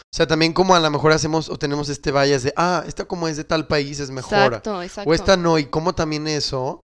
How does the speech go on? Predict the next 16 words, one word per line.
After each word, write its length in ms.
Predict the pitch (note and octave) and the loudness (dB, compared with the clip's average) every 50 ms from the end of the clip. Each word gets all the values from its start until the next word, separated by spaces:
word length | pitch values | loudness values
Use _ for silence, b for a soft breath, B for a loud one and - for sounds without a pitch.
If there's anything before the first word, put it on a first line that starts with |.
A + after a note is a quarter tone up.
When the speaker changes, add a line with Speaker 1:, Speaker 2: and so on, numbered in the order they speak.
| _ _ _ B B B _ _ _ | _ _ _ B B B _ _ _
Speaker 1:
eh, 680 | D3 D3 C#3 C#3 C3+ C3+ C3 C3 B2+ B2+ B2 B2+ C#3 - _ | -4 -2 0 0 0 -2 -2 -4 -4 -6 -8 -10 -14 -18 _
hace, 960 | - D3 C#3 - - - D#3 D3+ D3+ C#3+ C#3+ C#3+ C#3 C#3 C3+ C3+ C3 B2+ B2 B2 | -8 -6 -6 -6 -2 0 2 2 2 2 2 2 2 0 -2 -2 -2 -4 -6 -6
mm, 500 | A#2+ A#2+ A#2 A#2 A2+ A2+ A2 A2 A2 G#2+ _ _ | -8 -10 -12 -12 -14 -14 -16 -18 -20 -20 _ _
ay, 240 | C3 C3+ D3 D3+ D3+ | -12 -10 -8 -8 -8
empieza 300 | D3 C3+ C#3+ C3+ F3+ E3 | -10 -10 -10 -10 -10 -8
con 200 | - D3 C#3+ B2 | -8 -10 -10 -10
pro, 420 | - C#3+ C#3+ C#3 C3+ C3+ C3 C3 _ _ _ _ _ _ _ _ _ _ _ _ | -8 -6 -4 -4 -4 -4 -8 -12 _ _ _ _ _ _ _ _ _ _ _ _
pro-, 160 | - - - - | -16 -16 -16 -16
propensa, 960 | _ - C#3+ C#3+ C#3+ - - E3 D#3+ E3 E3+ D#3+ - - - F3 F3+ G3+ G3+ - | _ -8 -6 -6 -6 -2 0 0 0 0 -4 -6 -4 -2 0 0 0 0 -2 -4
no, 180 | E3 D#3 D#3 | -6 -8 -6
no 80 | D3+ D#3 | -6 -8
es 80 | D3 - | -10 -10
propensa, 640 | - E3 D#3+ - D#3 D3 C#3 C3+ - C3+ B2 A#2 - _ _ _ _ _ _ _ _ _ _ _ _ - | -10 -10 -10 -8 -8 -8 -8 -8 -8 -10 -10 -12 -14 _ _ _ _ _ _ _ _ _ _ _ _ -4
propicia, 1400 | C#3+ C#3+ D3 C#3+ C#3+ C#3 C#3 C#3 C#3 C3+ C3+ C3+ C3+ - - A3+ A#3 G#3+ - - - F3 F#3+ F3 D#3+ D#3 F3 A3+ - | -2 0 2 2 2 0 0 0 0 -2 -2 -4 -4 -2 0 2 2 2 0 -4 0 2 2 4 4 2 0 -2 -2
Speaker 2:
<laughs> 880 | C4+ B3 A#3+ - B3+ - - - - - - - - A4+ G#4+ - - | -4 -4 -2 -2 -2 -4 -4 -8 -16 -18 -18 0 2 2 2 2 -2
Speaker 1:
propicia 1120 | - G3+ G3+ G3+ G3 E3 - B3 B3+ C4 - - - - - A3+ G#3 F#3+ F3+ E3+ D#3+ D#3+ E3+ | 0 2 2 4 2 2 2 2 2 4 2 2 0 0 4 6 6 6 6 4 0 -4 -8